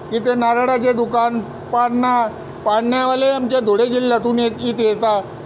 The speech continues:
परत लोहारा, नाचनखेडा, पाचोऱ्या तालुक्यातील लोक इथे येऊन दुकान वगैरे थाटतात, त्यामुळे यात्रेची शोभा वाढते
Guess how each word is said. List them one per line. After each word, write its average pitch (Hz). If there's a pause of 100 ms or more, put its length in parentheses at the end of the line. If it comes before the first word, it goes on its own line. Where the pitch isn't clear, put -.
(240)
परत 226
लोहारा, 240
नाचनखेडा, 233
पाचोऱ्या 240
तालुक्यातील 247
लोक 247
इथे 247
येऊन 240 (540)
दुकान 240
वगैरे 240
थाटतात, 233
त्यामुळे 233
यात्रेची 226
शोभा 208
वाढते 208